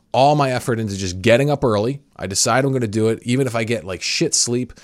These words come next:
I force myself to get up early. And as soon as I do that, as soon as I ma-, I make that one action that proves to me that I am back on track, then I can plan the next move. And then I can do it with confidence. I can know, "Hey,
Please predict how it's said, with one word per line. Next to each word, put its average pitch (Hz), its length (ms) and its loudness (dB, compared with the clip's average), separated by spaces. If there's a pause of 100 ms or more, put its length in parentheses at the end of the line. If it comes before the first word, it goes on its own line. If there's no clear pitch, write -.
(140)
I - 80 -4
force 139 320 0
myself 127 300 -2
to - 60 -10
get 113 180 0
up 110 120 -4
early. 98 380 -2 (500)
And 107 400 -4 (120)
as 101 140 -6
soon 190 240 0
as 170 100 0
I 151 100 2
do 135 180 0
that, 101 160 0
as 101 80 -4
soon 180 180 0
as 180 80 -2
I 170 80 0
ma-, 139 140 -2 (100)
I 113 140 0
make 120 240 -2
that 92 200 0
one 123 360 0
action 123 400 -4
that 87 160 -6
proves 240 460 -2
to 113 80 -6
me 85 220 -6 (200)
that 110 120 2
I 127 160 2
am 143 140 2
back 120 320 -2
on 127 100 -2
track, 120 460 -6 (880)
then 120 160 0
I 104 80 -2
can 110 260 -4 (480)
plan 110 220 0
the 101 60 -2
next 92 260 -4
move. 78 280 -12 (200)
And 107 140 -2
then 107 80 4
I 104 100 2
can 107 140 -2
do 117 200 4
it 98 80 -2
with 104 120 -10
confidence. 95 460 -8
I 87 60 -10
can 101 120 -6
know, 87 100 -4
"Hey, 139 240 0